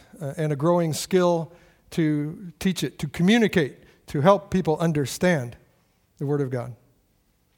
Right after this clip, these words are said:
And pray that the Lord would raise up men. Joel this morning prayed that among us, our young men would rise up and be godly men who love the Word of God.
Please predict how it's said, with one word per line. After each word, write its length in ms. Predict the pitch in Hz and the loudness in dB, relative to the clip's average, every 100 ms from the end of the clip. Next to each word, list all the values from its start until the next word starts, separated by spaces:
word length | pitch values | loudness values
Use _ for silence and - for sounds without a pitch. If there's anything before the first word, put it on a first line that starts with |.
| _ _ _ | _ _ _
And 100 | 160 | -6
pray 180 | 147 202 | 2 4
that 140 | 190 175 | 4 2
the 80 | 175 | 2
Lord 220 | 180 170 | 2 2
would 120 | 156 | 2
raise 240 | 170 185 | 2 4
up 240 | 214 240 - - _ _ _ _ _ _ _ | 4 2 -2 -20 _ _ _ _ _ _ _
men. 360 | 160 185 156 113 - _ _ _ _ 147 | 2 2 2 -2 -12 _ _ _ _ 0
Joel 280 | 190 220 | 4 4
this 140 | 202 170 | 4 2
morning 300 | 170 156 135 | 0 0 2
prayed 300 | 202 185 131 - - _ _ _ _ _ _ _ _ _ _ _ | 2 2 0 -10 -20 _ _ _ _ _ _ _ _ _ _ _
that 340 | 160 151 147 - - | -2 0 -4 -12 -2
among 340 | 170 202 233 | 4 4 4
us, 280 | 135 - - _ _ | 0 -6 -14 _ _
our 120 | 156 | -2
young 240 | 165 202 202 | 2 4 4
men 280 | 196 143 165 | 2 0 -4
would 260 | 156 139 123 _ _ _ _ _ _ | -4 -4 -12 _ _ _ _ _ _
rise 320 | 170 208 185 | 6 6 6
up 220 | 226 185 | 4 4
and 160 | 156 151 | 0 2
be 240 | 160 143 | 0 0
godly 380 | 147 180 190 175 | 2 4 4 4
men 280 | 165 143 120 - - | 2 -2 -4 -12 -6
who 80 | |
love 220 | 151 196 180 | 2 4 4
the 80 | |
Word 160 | 175 165 | 0 0
of 80 | 139 | 0
God. 240 | 135 131 | -4 -6